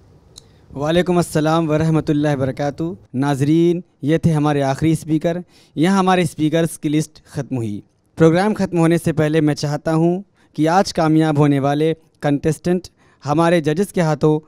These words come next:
आई प्लस की तरफ से दिए जाने वाले कैश प्राइज और ट्रॉफीज से नवाजे जाए। इसके लिए मैं अपने इस फाइनल राउंड के सभी कॉम्पिटिटर से रिक्वेस्ट करूंगा कि डाइस पर तशरीफ़ लाएं।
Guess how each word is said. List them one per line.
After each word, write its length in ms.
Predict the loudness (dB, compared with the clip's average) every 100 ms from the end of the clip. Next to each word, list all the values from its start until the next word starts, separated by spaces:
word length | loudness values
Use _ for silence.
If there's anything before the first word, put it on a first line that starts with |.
| _
आई 200 | -2 0
प्लस 220 | 2 0 -2
की 100 | -2
तरफ 180 | -2 -2
से 120 | -4
दिए 200 | 0 0
जाने 220 | 2 0 0
वाले 240 | -2 -4 -6 _ -4
कैश 220 | -2 -2
प्राइज 380 | -4 -4 -2 -2
और 60 | -4
ट्रॉफीज 420 | -4 -4 -2 -4
से 140 | -4
नवाजे 360 | -4 -4 -6 -8
जाए। 240 | -10 -12 -16 _ _
इसके 280 | -6 -2 0
लिए 280 | 2 2 0 -6 -6
मैं 140 | -4
अपने 220 | -4 -4 -8
इस 120 | -6
फाइनल 280 | -4 -2 2
राउंड 240 | 4 4
के 120 | 0
सभी 220 | 0 -2 0
कॉम्पिटिटर 520 | 0 0 -4 -4 -2
से 120 | 0
रिक्वेस्ट 360 | 0 0 -4 -2
करूंगा 340 | 0 2 0
कि 100 | -2
डाइस 260 | -2 -2 -2
पर 140 | -6
तशरीफ़ 380 | -6 -6 -8 -8
लाएं। 160 | -10